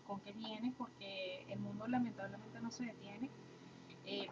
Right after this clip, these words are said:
bueno, parte de lo que estamos hablando justamente ahora, eh, y, y me gustaría que le contaras, bueno, al, a los fanáticos tuyos que van a ver esto y, y, y a los lectores de, de Bella Latina Magazine,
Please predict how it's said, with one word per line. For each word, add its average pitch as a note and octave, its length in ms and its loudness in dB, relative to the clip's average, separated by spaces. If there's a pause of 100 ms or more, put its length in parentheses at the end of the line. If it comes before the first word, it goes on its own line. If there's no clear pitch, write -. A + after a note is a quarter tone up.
bueno, G#3 220 6
parte G3 300 8
de B3 80 6
lo A#3+ 100 4
que G#3 80 -2
estamos G3+ 260 0
hablando G#3 300 2
justamente A#3 500 2
ahora, A#3 520 6
eh, G3+ 480 -4
y, G#3 400 -10
y - 20 -4
me G#3 120 -4
gustaría G3+ 520 0
que B3+ 300 4
le G3+ 100 0
contaras, F#3+ 400 0
bueno, A3 200 0
al, F#3 280 -2
a F#3+ 140 2
los F#3 100 0
fanáticos G3+ 460 2
tuyos G3 180 -2
que A#3 60 0
van G3 120 0
a G3+ 80 2
ver A3+ 140 2
esto C4 400 4
y, A#3+ 60 2
y, - 880 -8
y F3+ 60 0
a E3+ 140 -2
los F3+ 180 -8 (560)
lectores G3+ 420 0
de, G3+ 240 -2 (100)
de F#3 200 -4 (100)
Bella G3 300 0
Latina G3+ 380 -2
Magazine, A3 520 -2